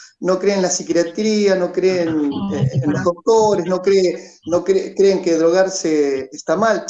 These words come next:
Speaker 1: O sea, digo drogarse no como lo, lo, lo tomo una palabra, o sea, eh,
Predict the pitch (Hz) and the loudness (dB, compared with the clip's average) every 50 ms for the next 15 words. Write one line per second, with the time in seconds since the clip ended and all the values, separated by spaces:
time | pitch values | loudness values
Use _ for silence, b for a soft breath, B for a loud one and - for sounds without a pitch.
0 | - - - - 151 - - 156 170 180 180 165 165 160 170 180 180 180 - 170 | -12 -8 -6 -6 -2 0 0 2 2 4 2 2 2 2 2 0 0 -2 -4 -4
1 | 160 160 151 151 151 147 147 147 147 143 139 127 - - - - - - 143 139 | -4 -2 -2 -2 -2 0 0 0 0 0 -2 -4 -8 -12 -14 -16 -8 -6 -4 0
2 | 143 151 165 175 160 151 151 - 165 160 175 180 165 160 151 156 151 165 180 196 | 2 2 2 2 0 -2 -4 -4 -2 -2 0 0 0 2 2 2 2 2 2 2
3 | 175 147 - - 143 135 127 120 117 185 196 - | 0 -2 -2 -4 -4 -2 -2 -2 -4 -4 -6 -8